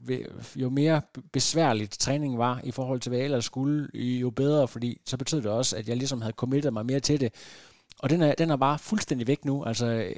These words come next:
efter børn og så videre, det der med, at, jamen, altså, hvis jeg... Øh, du ved, øh, skal et eller andet der, altså,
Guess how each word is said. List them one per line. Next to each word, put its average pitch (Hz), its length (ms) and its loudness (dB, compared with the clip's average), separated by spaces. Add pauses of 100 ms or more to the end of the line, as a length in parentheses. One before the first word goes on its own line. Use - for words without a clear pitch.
(140)
efter - 280 -4
børn 143 260 2
og 113 100 -2
så 123 100 -4
videre, 135 220 2
det 135 120 -2
der 135 100 2
med, 135 200 0
at, 117 140 -4
jamen, 123 200 -4
altså, 120 260 -2 (340)
hvis 131 220 -2
jeg... 113 400 2 (200)
Øh, 110 60 -2 (800)
du 127 60 -6
ved, 123 280 0
øh, 113 140 -4
skal 143 240 2
et 147 40 4
eller 127 160 0
andet 131 140 -4
der, 123 120 2
altså, 113 440 -6